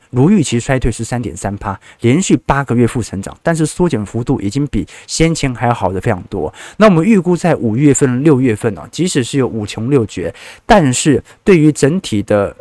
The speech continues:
出口金额应该是能够有显著上升的。各位要知道哦，你看，如果我们以贸易顺差来看，其实四月份其实是有非常显著的打开的，就是出-，呃，这个整体出口是远远大于进口的，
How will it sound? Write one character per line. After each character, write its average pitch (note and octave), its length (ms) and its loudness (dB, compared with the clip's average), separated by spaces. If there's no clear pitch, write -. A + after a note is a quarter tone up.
出 G3+ 220 0
口 F2 300 0
金 E3 240 0
额 G2+ 240 0
应 F3+ 180 0
该 F3 160 4
是 E3 80 0
能 B2+ 160 0
够 C3 100 2
有 A2+ 140 4
显 F#2+ 180 -4
著 A#2+ 160 -4
上 G#2 220 -6
升 F2+ 160 -8
的。 A#2 100 -8
各 F3+ 120 2
位 F3 80 6
要 D#3+ 80 6
知 D3 120 0
道 C3+ 200 4
哦， D2 100 -2
你 C3+ 120 -2
看， G3+ 180 2
如 D#3+ 280 2
果 E3+ 100 4
我 G#2+ 140 4
们 C3+ 200 0
以 G2 200 -6
贸 D3+ 260 4
易 C3 140 4
顺 A#2 240 -2
差 G#2+ 160 0
来 F#2+ 120 -2
看， G#2+ 220 -6
其 C#3+ 160 0
实 D#3 80 2
四 - 240 -2
月 D#3 160 6
份 B2+ 220 2
其 - 80 -10
实 B2+ 100 4
是 D3 100 0
有 A2 120 4
非 C#3+ 240 0
常 C3 180 -2
显 G#2+ 180 -2
著 B2 140 -4
的 G#2+ 100 0
打 D#2+ 200 -6
开 A2 200 0
的， - 160 -6
就 E3 80 -4
是 E3 220 0
出-， - 300 -10
呃， - 80 -2
这 D3+ 120 2
个 B2+ 220 4
整 F3 160 2
体 A2+ 140 -2
出 F3+ 240 -2
口 A2+ 160 0
是 B2 120 0
远 A2+ 200 0
远 A2 160 2
大 A#2 180 0
于 G2 140 -2
进 A2 200 -4
口 - 220 -8
的， - 160 -12